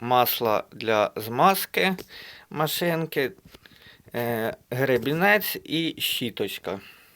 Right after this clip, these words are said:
В принципі, стандартний набір. Ось така ось машинка. Е, шнурок доволі, е, довгий такий.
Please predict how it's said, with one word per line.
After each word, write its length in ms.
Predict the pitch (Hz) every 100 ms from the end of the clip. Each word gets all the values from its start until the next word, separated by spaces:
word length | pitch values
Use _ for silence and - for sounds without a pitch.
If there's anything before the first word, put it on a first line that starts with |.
| _ - -
В 80 | 110
принципі, 560 | - 156 139 - - 123
стандартний 680 | - 123 120 117 117 123 117
набір. 500 | 127 160 208 202 - - - - - - -
Ось 220 | 143 -
така 300 | 131 - 117
ось 200 | 113 -
машинка. 720 | 127 120 185 196 190 185 170 - _ - - _ _ _ _ - - -
Е, 160 | 131 135
шнурок 540 | - 147 143 139 113
доволі, 600 | 110 127 120 117 107 104 - - - - - -
е, 180 | 110 110
довгий 500 | 107 139 185 190 208
такий. 540 | 208 208 - 202 202